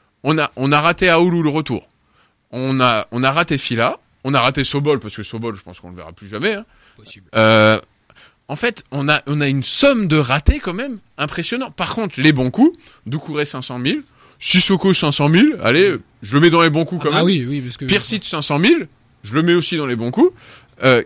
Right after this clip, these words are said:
Speaker 1: Gilbert, Delaine, gratos, Thomasson, gratos. À chaque fois qu'on a fait du bricolage au Racing, on a été bon.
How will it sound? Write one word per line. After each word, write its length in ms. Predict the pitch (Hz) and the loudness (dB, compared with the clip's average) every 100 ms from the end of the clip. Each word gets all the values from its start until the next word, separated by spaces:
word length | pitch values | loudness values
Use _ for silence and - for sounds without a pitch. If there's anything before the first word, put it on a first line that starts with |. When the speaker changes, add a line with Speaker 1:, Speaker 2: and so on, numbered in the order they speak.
| 120 | -2
Speaker 1:
Gilbert, 500 | 117 208 175 208 185 | -4 -4 0 0 2
Delaine, 420 | 135 147 170 156 | 0 2 4 2
gratos, 540 | 117 107 - 247 311 - | 0 -2 0 0 -2 -6
Thomasson, 400 | 247 226 214 220 190 | -8 -6 -6 -6 -8
gratos. 520 | 147 - 247 330 - - - - | -6 -6 -6 -10 -12 -20 -20 -6
À 100 | - | 0
chaque 240 | - 294 - | 2 0 -2
fois 180 | 269 | -6
qu'on 160 | 247 180 | -4 -2
a 60 | 160 | -2
fait 160 | 165 | -2
du 100 | 131 | -2
bricolage 520 | 120 127 135 143 147 | -2 -4 0 0 0
au 80 | 117 | -2
Racing, 260 | 104 - 285 | -4 -4 -6
on 100 | 277 | -2
a 60 | 220 | -2
été 180 | - 190 | 0 -2
bon. 160 | 180 | -2